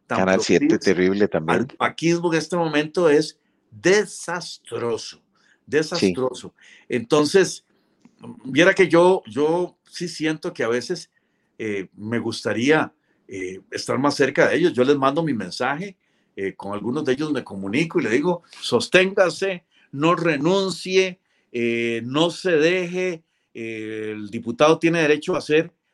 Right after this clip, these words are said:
Speaker 1: ciertas cosas", ¿verdad? Eh, en, en las Naciones Unidas, Nikita Khrushchev,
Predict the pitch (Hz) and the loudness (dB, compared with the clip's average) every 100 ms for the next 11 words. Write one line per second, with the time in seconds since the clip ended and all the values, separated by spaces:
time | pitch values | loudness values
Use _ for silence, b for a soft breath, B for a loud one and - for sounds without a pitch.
0 | _ - 151 180 160 160 127 - 151 175 | _ -10 0 0 0 -8 -12 -10 -8 -8
1 | 208 180 - _ _ _ 92 127 156 - | -12 -20 -20 _ _ _ -6 0 0 -2
2 | _ _ - 117 110 - _ _ _ _ | _ _ -10 -6 -6 -8 _ _ _ _
3 | _ _ - 127 123 - 131 127 117 117 | _ _ -10 -6 -6 -4 -2 -2 -2 -2
4 | 160 170 196 - - - 185 175 131 131 | 0 -2 -4 -8 -10 -2 0 2 2 0
5 | - - _ _ _ _ _ _ _ _ | -6 -16 _ _ _ _ _ _ _ _
6 | 117 120 - 170 165 170 - - 190 - | -4 -4 -4 -6 -2 -2 -2 -2 -2 2
7 | 180 165 | 2 2